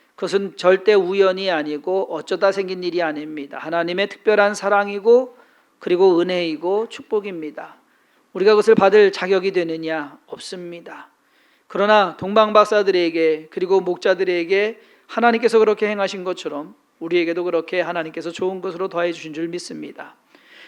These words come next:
그러므로 우리가 기뻐하고 즐거워하며 감사하고 그 감사한 마음을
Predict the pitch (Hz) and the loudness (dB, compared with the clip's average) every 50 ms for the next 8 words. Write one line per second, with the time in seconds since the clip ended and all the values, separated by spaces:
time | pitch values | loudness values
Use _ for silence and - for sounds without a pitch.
0 | - - - 202 214 214 220 220 220 220 208 208 214 214 208 196 170 - - 190 | -14 -2 2 4 4 8 8 8 8 8 8 6 6 6 6 6 4 0 -6 -6
1 | - - 208 202 196 190 185 180 190 185 - 190 185 185 170 180 175 170 170 170 | -4 0 4 4 6 6 4 2 0 -4 -4 -4 -4 -2 0 0 0 0 0 -2
2 | 170 170 170 - 175 170 185 185 - 185 180 175 175 175 175 226 240 262 269 - | -4 -8 -8 -8 -10 -10 -10 -8 -2 0 2 2 2 2 2 2 2 2 0 -4
3 | - - - - _ _ - 220 233 254 262 254 - 202 220 226 208 220 214 208 | -18 -20 -20 -20 _ _ 6 8 10 10 8 6 2 -4 -4 -2 2 2 4 4
4 | 208 208 208 202 185 170 160 156 156 156 165 185 190 175 156 139 - | 2 0 2 0 2 2 0 -2 -4 -4 -2 -2 0 0 -2 -4 -8